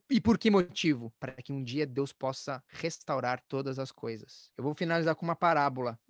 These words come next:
Era um pastor lá no Brasil. Ele foi visitar um canteiro de obras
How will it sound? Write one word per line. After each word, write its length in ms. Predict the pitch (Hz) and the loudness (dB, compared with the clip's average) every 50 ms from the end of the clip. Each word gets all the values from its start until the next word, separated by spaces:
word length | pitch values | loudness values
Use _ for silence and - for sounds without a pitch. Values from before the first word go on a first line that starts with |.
| - - | -20 -8
Era 160 | - 127 135 147 | -4 -2 -2 -2
um 60 | 151 | 0
pastor 520 | - 170 170 - - - 156 151 151 147 - _ - | 0 0 0 -2 -2 0 0 0 0 -4 -8 _ -6
lá 100 | 135 143 | -4 -4
no 80 | 160 | -2
Brasil. 440 | 156 175 170 151 123 131 135 131 127 - _ _ _ _ - | -2 -2 -2 -2 -2 -4 -4 -6 -6 -10 _ _ _ _ -12
Ele 140 | 127 127 120 | -10 -10 -6
foi 140 | - 151 147 | -4 -2 0
visitar 420 | 151 139 147 135 - - 143 147 | 0 0 -2 -2 0 2 2 2
um 220 | 156 156 156 156 156 _ | 2 0 -4 -6 -8 _
canteiro 480 | - 160 160 156 - 170 165 170 165 160 | 0 2 2 4 4 6 6 6 6 4
de 160 | 143 135 156 | 4 4 6
obras 540 | 143 135 135 127 127 123 123 - - - | 6 6 6 4 0 -4 -6 -8 -10 -16